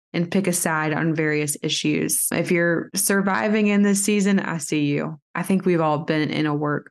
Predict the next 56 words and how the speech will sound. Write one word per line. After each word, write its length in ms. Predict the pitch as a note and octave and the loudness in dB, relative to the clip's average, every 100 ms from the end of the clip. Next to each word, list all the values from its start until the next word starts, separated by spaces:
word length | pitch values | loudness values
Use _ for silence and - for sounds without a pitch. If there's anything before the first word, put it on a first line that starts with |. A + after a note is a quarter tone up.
| - | -6
environment 680 | E3 D#3 D3 D3 D3 C#3+ - | -2 0 0 0 0 -2 -2
where 580 | D#3 D3 C#3 C#3 C#3 - | -2 0 0 0 -2 -4
there 160 | D#3+ D3 | -4 -2
feels 260 | D3+ C#3+ | -2 -2
kind 220 | - D#3 D3 | -4 -4 -4
of 100 | C#3+ | -4
like 160 | C#3 | -4
a 240 | C#3+ C#3+ C#3+ _ - | -2 -4 -6 _ -4
you 160 | F3 | -2
versus 420 | D3+ D#3 D3 D#3 D3+ | 0 0 -2 -2 -2
us 400 | D3 D3 C#3+ D3+ | -2 -2 -2 -2
or 240 | C#3 C#3 G#3 - | -2 -4 -8 -4
us 220 | F3+ - | -2 0
versus 480 | E3+ D#3 D#3 D3+ D3 | -2 0 0 0 0
them 440 | D3 D3+ D3 D3 _ | 0 0 -2 -6 _
kind 200 | - G3 | -2 0
of 80 | F#3+ | 2
mentality. 760 | F3 D#3+ - G#3 A3 F3+ E3+ D#3+ | 2 0 -2 -2 0 0 0 -2
And, 160 | D#3+ | -4
and 140 | - G3 | 0 2
no 160 | A3+ | 4
one 120 | C4 G#3+ | 2 2
really 220 | F#3+ E3+ | 2 2
wants 320 | E3 E3 - | 0 -2 -4
to 300 | F3+ D#3+ D#3 - | -2 -2 -4 0
live 400 | G3+ G3 F3 D#3+ | 2 4 2 0
in 180 | - D#3 | -2 -2
that 240 | C#3+ - | -2 -2
world, 420 | D#3 D3 - C#3+ - | -2 -2 -4 -6 -2
right? 380 | D#3 D3 D3 - | -2 -2 -2 -4
I 80 | E3 | -6
think 240 | D#3+ D#3+ | -6 -4
that's 240 | D#3 D3+ | -4 -2
a 220 | E3 D3+ - | -2 -2 -4
very 280 | F3 E3 D#3 | -2 0 0
much 260 | D#3 D3 E3 | 0 -2 -4
a 40 | |
surviving 640 | - D#3 D3+ D3 D3+ D3 | -2 -2 0 -2 -2 -4
kind 200 | C#3+ D#3+ | -4 -4
of 60 | C#3+ | -4
culture. 480 | - D3 - A#3 B3 - - _ - | -2 -4 0 0 0 -6 -20 _ -2
But, 180 | B3+ | 0
you 80 | B3 | 2
know, 140 | C4 C4 | 2 2
I 20 | |
think 180 | C4+ C4 | 2 2
it's 120 | C4 | 2
important 400 | B3 B3+ G#3+ A#3 | 0 0 -2 -2
to 100 | G#3 | 0
identify 460 | G3 G3 G3 D3+ | 0 0 0 -4
it 200 | D3+ - | -4 -4
and 140 | - E3+ | -6 -4
talk 240 | E3 D#3 | -4 -4
about 240 | D3 C#3+ C#3 | -4 -2 -4
it 220 | - - | -6 -4
so 420 | F3 D3+ D3 | -2 0 -2